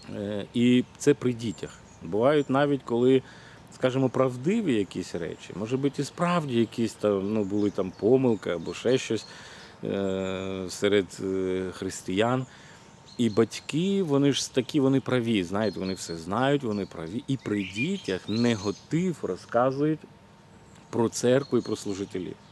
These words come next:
Ні в якому разі цього не можна робити. У підсвідомленні дітей вкладається, що церква погана, пастори погані, служителі погані, нам там робити нема чого.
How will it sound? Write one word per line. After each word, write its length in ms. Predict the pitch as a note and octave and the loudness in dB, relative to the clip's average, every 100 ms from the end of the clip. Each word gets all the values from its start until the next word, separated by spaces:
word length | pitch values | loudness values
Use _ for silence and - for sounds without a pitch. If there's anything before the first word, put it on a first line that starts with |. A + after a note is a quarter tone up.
| - - | -18 -4
Ні 180 | C3+ B2 | 2 2
в 80 | A#2+ | 2
якому 580 | A#2 B2+ C#3 C3+ B2 | 2 2 2 -2 -2
разі 300 | A#2 B2 A#2 | -2 -2 -4
цього 260 | A2 A2 G#2 | -6 -6 -4
не 120 | G2+ | -4
можна 280 | G2 F#2 F2 | -6 -6 -8
робити. 460 | E2+ D#2+ G2+ B2 C#3+ - - - - | -10 -8 -8 -8 -12 -14 -20 -20 -2
У 100 | C#3+ | 0
підсвідомленні 1080 | D3+ E3 - - D3 C3 C#3 B2 G#2 G2 F#2 | 2 -2 -4 -4 -2 6 6 6 4 0 -4
дітей 500 | E2+ F2 - B2+ D#3 - - - - - | -8 -6 0 0 0 -4 -18 -20 -18 -18
вкладається, 1000 | - A2 G#2 A#2 C3 C#3+ D3+ - E3 E3 - - - | -2 2 4 4 4 2 0 -2 -4 -6 -10 -20 -14
що 180 | - G#2+ | -8 -6
церква 500 | - A#2+ A#2+ A2+ G2+ | -2 2 2 2 -2
погана, 600 | - F#2 F#2 F#2+ A#2+ D#3+ - - - - | 0 -2 -2 -2 -2 -6 -10 -18 -20 -14
пастори 440 | - - - A2+ G#2 | -10 -8 -2 0 0
погані, 640 | - F2 G2+ C3+ E3 F#3 - - - | -2 -6 -2 -2 -2 -4 -10 -20 -10
служителі 560 | A#2 G#2 G2 G2 F#2 | -6 -6 -4 -2 -2
погані, 680 | - D#2 D#2+ B2 D#3+ F3 F#3 - - - - - - - | -4 -6 -4 0 0 0 -2 -6 -20 -20 -20 -20 -20 -12
нам 280 | F#2+ A2 D3 | -2 0 0
там 180 | C#3+ A#2+ | 0 -2
робити 400 | F#2 F2 G#2+ G2 | -2 -2 -2 -4
нема 260 | F2 F2 F2+ | -6 -6 -8
чого. 260 | - D#2 | -10 -12